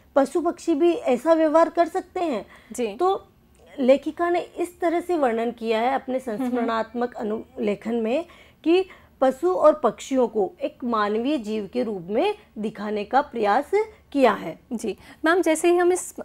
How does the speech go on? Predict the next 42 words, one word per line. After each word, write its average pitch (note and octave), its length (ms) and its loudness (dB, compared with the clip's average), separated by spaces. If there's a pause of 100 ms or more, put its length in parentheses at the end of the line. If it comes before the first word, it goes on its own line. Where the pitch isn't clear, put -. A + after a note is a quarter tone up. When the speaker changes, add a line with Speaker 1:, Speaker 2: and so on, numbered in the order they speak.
Speaker 2:
संस्मरण C#4 580 0
को E4+ 120 2
जान A#3+ 340 2
रहे A#3 200 4
हैं, D4 140 2
तो G4+ 120 0
हम G4 100 4
देख C#4+ 220 2
रहे E4+ 120 4
हैं E4+ 140 4
कि E4+ 120 2
जो E4+ 180 6
गिल्लू C#4+ 440 4
है, A#3 160 -2
उसका - 300 -2
रूपांतरण C4 640 2
एक D4 280 -2
चरित्र F4 460 6
के G4+ 140 6
तौर B3 240 6
पर B3+ 200 4
किया G#3 280 2
गया G3 240 2
है। A3+ 180 0
Speaker 1:
जी, A3 160 -4
जी। F#3+ 360 -8
Speaker 2:
लेकिन, G4 380 4
अ, C4 420 4
जैसे D#4 260 4
हम F#4+ 180 0
देखते D4+ 240 -2
हैं E4+ 100 2
कि F#4 60 0
हमारे D#4+ 320 2
पालतू D4 440 4
पक्षियों E4 460 4
के E4 140 2
तौर G#3 280 6
पर, A#3 220 4
पशु A#3+ 300 -2
पक्षियों B3 360 0
के, B3+ 160 2